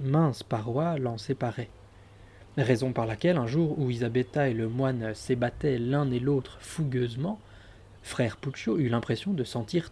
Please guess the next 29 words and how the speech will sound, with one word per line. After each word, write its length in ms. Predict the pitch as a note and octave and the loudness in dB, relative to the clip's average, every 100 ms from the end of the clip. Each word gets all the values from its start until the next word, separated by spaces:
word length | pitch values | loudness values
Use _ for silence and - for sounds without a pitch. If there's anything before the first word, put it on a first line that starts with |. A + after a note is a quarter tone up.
| - | -12
trembler 500 | - B2+ B2+ C3 E3+ | -4 -2 0 2 2
la 160 | C#3 A2+ | 0 -2
cloison. 380 | - B2 B2 - - - - - - - - - - - - | 0 2 0 -4 -14 -20 -20 -20 -20 -20 -20 -20 -20 -20 -6
Comme 180 | F#3+ F#3+ | 0 2
il 100 | B2+ | 2
avait 160 | B2 A#2+ | 0 2
déjà 320 | B2+ B2+ D3+ | 2 2 2
récité 560 | C3 A#2 C3 - C3 | 2 -2 -8 -6 -6
cent 360 | A#2 - F3 D#3+ | -4 -4 -2 0
Notre 320 | B2+ A2+ C3 | -2 -4 -6
Père, 380 | - G#3 A3 - - - - - - | -2 -2 -2 -6 -18 -20 -20 -14 -6
il 140 | A#2+ | -4
fit 140 | - B2+ | -4 -6
une 140 | A#2+ | -4
pause 360 | - G#3 A#3+ C#3+ | 2 4 4 2
et, 220 | A#2+ A#2 | 2 0
sans 260 | - A#2+ | -4 -6
bouger, 440 | A#2 A#2 A2 D3+ G#3 - - - - | -4 -4 0 0 0 -8 -20 -20 -10
appela 320 | - C3 B2 | -2 2 2
sa 140 | B2+ A#2 | 2 0
femme 240 | F3 A3 | 0 0
pour 140 | E3 | 0
lui 80 | B2 | 0
demander 340 | A#2+ A#2 B2 G3 | 2 2 2 2
ce 120 | C#3+ | 2
qu'elle 160 | C3+ | 0
faisait. 340 | A#2 C3 A2+ G#2+ - - - - - - - - - - - - | 2 0 0 -6 -14 -20 -18 -16 -16 -16 -16 -16 -18 -20 -20 -4
La 120 | B2 | 0
dame, 360 | G#2 A2 F3 | 2 2 0